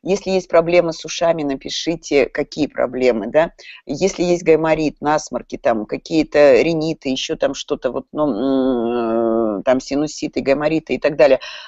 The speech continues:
напишите про это. Э, опишите состояние вот отсюда и вот так опускаясь к низу, опишите обязательно структуру, м, структуру вашей кожи, какие у вас ногти. Вы знаете, когда я начала пить алоэ,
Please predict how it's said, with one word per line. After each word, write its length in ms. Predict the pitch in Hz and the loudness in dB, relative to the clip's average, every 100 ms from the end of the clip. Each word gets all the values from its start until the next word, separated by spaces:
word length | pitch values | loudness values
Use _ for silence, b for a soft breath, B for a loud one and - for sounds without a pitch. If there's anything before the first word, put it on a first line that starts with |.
| B | B
напишите 720 | 156 170 185 - 196 165 135 | -6 -4 -2 0 0 -2 -8
про 240 | - 113 | -2 2
это. 420 | 110 101 - 113 139 _ B B B | 2 0 -4 -8 -10 _ B B B
Э, 420 | - 139 139 135 131 - | 4 8 10 10 8 4
опишите 640 | 165 180 - 214 202 170 | 0 -2 -4 -4 -6 -8
состояние 800 | - 165 - 170 175 180 170 151 | -10 -12 -2 0 4 4 4 0
вот 220 | 160 160 | 0 0
отсюда 560 | 160 151 - 214 214 160 | -2 -2 -6 -8 0 2
и 280 | - - 170 | 2 -4 -2
вот 200 | 156 - | -2 0
так 180 | 143 123 | -2 -2
опускаясь 640 | - 139 - 151 131 - | -8 -14 -2 2 2 0
к 80 | - | -10
низу, 380 | 156 143 - - | -6 -6 -6 -6
опишите 560 | - 156 - 180 175 | -6 -10 -12 -12 -10
обязательно 500 | 165 139 151 151 143 | -10 -2 0 0 -4
структуру, 800 | - 139 139 - 156 165 139 113 B B - | -10 -8 -8 -6 -4 0 0 0 B B -6
м, 520 | 135 131 127 120 131 | -2 0 -2 -2 -6
структуру 500 | - 147 - 165 156 | -6 -8 -4 0 4
вашей 340 | 143 143 143 | 4 2 -4
кожи, 380 | 135 143 131 123 | -6 -2 -2 -2
какие 400 | 117 139 - 175 | -6 -6 -4 -2
у 140 | 151 135 | 0 2
вас 260 | 143 - | 0 -2
ногти. 400 | 147 123 - - | -6 -6 -6 -10
Вы 120 | 143 | -6
знаете, 280 | 170 202 - | -4 -6 -4
когда 160 | 143 156 | -2 -2
я 60 | |
начала 280 | 160 - 165 | -2 -4 -4
пить 220 | - 170 160 | -4 -2 0
алоэ, 420 | 175 202 156 | 2 0 -2